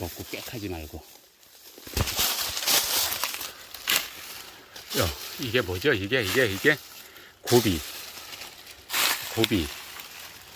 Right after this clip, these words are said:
야, 그, 요거 고비. 그죠? 요 고비죠, 고비. 풀고비. 야, 풀고비가 아주 이쁘게 나왔네, 이렇게.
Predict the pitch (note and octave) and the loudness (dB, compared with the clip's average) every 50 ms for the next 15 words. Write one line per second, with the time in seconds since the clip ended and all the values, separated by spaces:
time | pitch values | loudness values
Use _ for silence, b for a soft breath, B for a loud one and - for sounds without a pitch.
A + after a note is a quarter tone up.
0 | - - - - - - - - - - - F2 E2+ F2+ F2+ F2+ E2+ E2+ E2 D#2+ | -18 -16 -16 -16 -16 -16 -16 -16 -16 -12 -8 -6 -6 -4 -4 -6 -6 -8 -10 -10
1 | D2+ - - - - - D3+ C#3 C3 A#2 A2+ G#2 - - - A2 G#2 G2+ F2 D2+ | -12 -12 -12 -12 -10 -6 -4 -4 -2 -2 -4 -6 -8 0 0 0 2 2 0 -2
2 | - - - - - - - - - - - - - - - F3 C3+ - - - | -2 -6 -14 -20 -20 -20 -20 -20 -20 -20 -20 -12 -12 -4 0 0 0 0 -2 -8
3 | - - - _ - - _ _ _ - _ _ _ _ - _ - - - A#2 | -18 -20 -20 _ -20 -20 _ _ _ -20 _ _ _ _ -20 _ -20 -14 -8 -8
4 | G#2 - - G#2+ A2+ D3 D#3 F#3 F3+ A#2+ G2 - G#2+ F#2+ G2+ E2 D2+ - - - | -8 0 0 0 0 0 0 4 4 4 4 2 0 2 2 0 0 -4 -8 -8
5 | - - - - - - - - - - - - - - - - - - - - | -6 -6 -8 -8 -8 -8 -6 -4 -4 -4 -2 -4 -6 -8 -8 -8 -6 -6 -4 -2
6 | - - - - - - - - - - - - - - - - - - - - | -2 0 0 0 2 4 4 4 4 4 4 4 2 2 2 0 -2 -4 -6 -8
7 | - - - - - - F3+ F3 D#3 D#3 C3 C3 D3 F#3 G#3+ - - - - - | -8 -10 -8 -10 -8 -4 -4 -2 0 0 0 4 4 4 4 4 -2 -10 -12 -16
8 | - - - - - - - - - - - - - - - - - - - - | -16 -20 -20 -20 -20 -20 -20 -18 -18 -16 -16 -18 -18 -18 -20 -20 -20 -20 -20 -20
9 | - - - - - - - F2 E2 E2+ F2 F2 F2 F2 E2 D#2+ D#2 D2+ - - | -20 -20 -20 -20 -20 -10 -6 -4 -4 -4 -4 -4 -4 -4 -6 -6 -8 -10 -12 -14
10 | - - D3 C3 C#3+ B2 C3 B2+ B2+ B2 A#2 A#2 C3+ C#3 A2 F2+ - - A#2+ A2 | -10 -8 -4 -4 -2 -2 0 0 0 0 0 0 -2 -2 -4 -4 0 0 2 2
11 | A2+ G#2+ G#2 G2 G2 F#2+ G2 G#2 A2+ G#2+ F2+ E2 D#2+ - - - | 4 4 4 2 2 2 0 -2 -2 -2 -2 -4 -4 -2 -4 -4